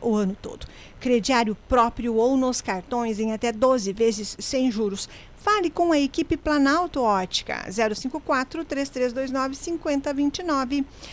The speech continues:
Também estamos aqui no oferecimento de Sindicar, Sindicato das Empresas de Transportes de Cargas de Carazinho e região, que informa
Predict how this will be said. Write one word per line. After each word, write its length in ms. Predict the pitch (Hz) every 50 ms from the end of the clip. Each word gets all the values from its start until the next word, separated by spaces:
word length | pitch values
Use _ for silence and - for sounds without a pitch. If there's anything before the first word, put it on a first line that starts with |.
| - - -
Também 260 | - 208 214 220 254 254
estamos 320 | 254 - 269 254 254 233
aqui 160 | 247 247 254
no 140 | 254 247 247
oferecimento 580 | 240 - 262 247 247 - 247 254 247 247 247 220
de 80 | 247
Sindicar, 680 | 247 - - 262 269 262 247 226 214 - - - - - - - - - - - -
Sindicato 560 | - - 240 220 - - - 208 233 - 269
das 240 | 208 196 202 190 180
Empresas 580 | 196 190 185 - 226 254 269 226 220 240 220 202
de 100 | 202 190
Transportes 580 | - 202 208 190 - - 233 240 240 - -
de 100 | - 208
Cargas 400 | 196 - 226 220 220 208 226 208
de 80 | 196 233
Carazinho 480 | - 233 220 214 214 214 190 220 233
e 60 | 233 214
região, 360 | 196 214 208 175 247 254 262
que 140 | - 269 285
informa 560 | 359 - - 349 277 233 214 190 180 160